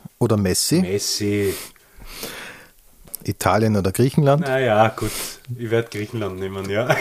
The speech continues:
Speaker 2: <laughs>
Speaker 1: Ich hab für dich sogar noch eine Spezialfrage,
Speaker 2: Ja.
Speaker 1: nämlich Triest oder Karpathos?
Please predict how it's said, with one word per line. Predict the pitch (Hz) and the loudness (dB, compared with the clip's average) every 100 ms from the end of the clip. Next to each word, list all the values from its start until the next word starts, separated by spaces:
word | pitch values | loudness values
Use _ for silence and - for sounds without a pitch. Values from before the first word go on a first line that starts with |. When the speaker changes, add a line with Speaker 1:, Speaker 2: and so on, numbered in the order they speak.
| - | 2
Speaker 2:
<laughs> | 156 | 2
Speaker 1:
Ich | 151 127 | 4 4
hab | 151 | 4
für | 156 | 2
dich | 135 151 | 2 2
sogar | 139 135 | 4 6
noch | 131 | 6
eine | 127 123 | 4 2
Spezialfrage, | - 120 113 131 180 95 104 123 | 0 2 4 4 4 4 4 4
Speaker 2:
Ja. | 135 - - | 2 -6 -2
Speaker 1:
nämlich | 120 127 123 - _ _ | 2 2 0 -10 _ _
Triest | - 123 107 131 - 143 | 2 4 6 4 2 2
oder | 123 | 2
Karpathos? | 120 123 123 101 - 73 - - | 4 2 2 2 0 -4 -4 -10